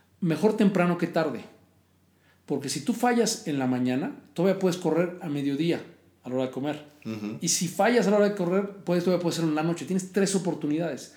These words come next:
Speaker 1: Si te lo planteaste hacer en la noche, ya perdiste dos.
Speaker 2: Ya por default.
Speaker 1: Por default.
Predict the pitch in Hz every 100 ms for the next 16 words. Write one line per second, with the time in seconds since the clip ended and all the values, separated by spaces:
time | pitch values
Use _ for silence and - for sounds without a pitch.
0 | - - - - 151 131 135 131 190 190
1 | 196 185 165 170 170 160 156 147 147 147
2 | 143 139 - - _ _ _ _ _ _
3 | _ _ - 104 113 117 107 101 - 135
4 | 113 151 143 175 143